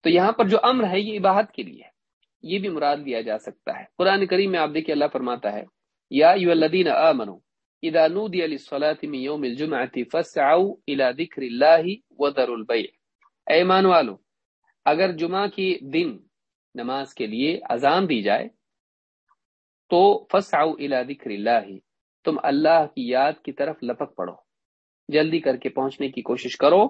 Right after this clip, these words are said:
وذروا البیع، اور تجارت کو، بیچنے کو چھوڑ دو۔ ذالکم خیر لکم ان کنتم تعلمون،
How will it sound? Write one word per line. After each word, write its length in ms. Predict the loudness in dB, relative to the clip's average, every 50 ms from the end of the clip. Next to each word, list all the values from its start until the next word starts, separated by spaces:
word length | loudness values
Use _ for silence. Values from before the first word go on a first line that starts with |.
| 0 _ _ _ _ _ _ _ _ _
وذروا 360 | 0 2 4 4 4 4 6 4
البیع، 580 | 4 4 4 6 6 4 2 -2 -4 _ _ _ _ _ _ _ _ _ _ 2
اور 140 | 2 2
تجارت 540 | 0 -2 -6 -4 0 0 0 0 -2 -4 -8
کو، 100 | -14 -14
بیچنے 480 | -10 -6 -4 -4 -4 -4 -6 -10 -10 -6
کو 120 | -6 -8
چھوڑ 320 | -8 -6 -6 -6 -6 -6 -8
دو۔ 120 | -14 -20 -20 -20 _ _ _ _ _ _ _ _ _ _ _ _ _ _ _ _ _ _ -6 2
ذالکم 440 | 6 6 6 6 4 2 -2 -4 -6
خیر 240 | -2 -2 -2 0 0
لکم 340 | 0 -2 -2 -2 -4 -8 -8 -8
ان 160 | -8 -8 -8 -8
کنتم 340 | -8 -8 -8 -6 -8 -6
تعلمون، 600 | -2 2 2 2 2 2 0 0 0 0 0 -2